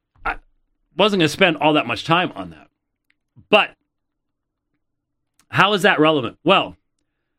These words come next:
I did not send this, and I'm sending it now. Okay, now I've got the speakers right. Uh, I was sent this clip. I didn't need Trent Horn to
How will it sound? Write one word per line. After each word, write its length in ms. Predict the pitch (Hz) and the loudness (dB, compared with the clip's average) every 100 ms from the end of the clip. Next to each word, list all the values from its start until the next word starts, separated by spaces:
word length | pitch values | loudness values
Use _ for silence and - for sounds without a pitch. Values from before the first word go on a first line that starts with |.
| _ _ _ | _ _ _
I 200 | 123 120 | -4 -4
did 200 | 117 110 | -6 -4
not 260 | 131 120 | -4 -6
send 340 | - 151 127 120 | -6 -4 -4 -6
this, 300 | 113 - - | -10 -12 -16
and 180 | 139 117 | -16 -14
I'm 240 | 110 110 | -14 -16
sending 520 | 104 - 139 120 113 | -16 -10 -6 -6 -6
it 100 | 107 | -6
now. 540 | 113 165 160 151 143 107 | -6 -2 -2 -2 -4 -6
Okay, 320 | - - 110 _ _ | -18 -20 -20 _ _
now 160 | 104 | -20
I've 80 | 107 | -12
got 160 | 120 107 | -12 -12
the 80 | |
speakers 500 | - - 175 147 135 | -16 -4 -2 0 -2
right. 300 | 139 131 113 - _ _ _ _ _ _ _ _ _ _ _ _ _ _ _ _ _ | 0 -2 -2 -12 _ _ _ _ _ _ _ _ _ _ _ _ _ _ _ _ _
Uh, 480 | 185 180 165 135 - - - _ _ _ _ _ _ _ _ - | 0 0 -2 -4 -12 -16 -20 _ _ _ _ _ _ _ _ 0
I 200 | 170 208 | 0 2
was 220 | 175 143 | 0 0
sent 260 | - 269 294 | 0 0 2
this 220 | 240 - | -2 -2
clip. 420 | 175 247 190 - | -2 0 0 -2
I 160 | - 175 | 0 0
didn't 520 | 127 190 302 320 - | 0 -2 0 -2 0
need 560 | 165 214 240 156 127 - _ _ _ _ | 0 0 0 0 -2 -14 _ _ _ _
Trent 280 | - 214 160 | -4 -4 -2
Horn 520 | 190 220 156 127 123 _ _ _ _ | -2 0 -2 -4 -10 _ _ _ _
to 480 | - 170 160 147 143 | -2 2 2 2 -2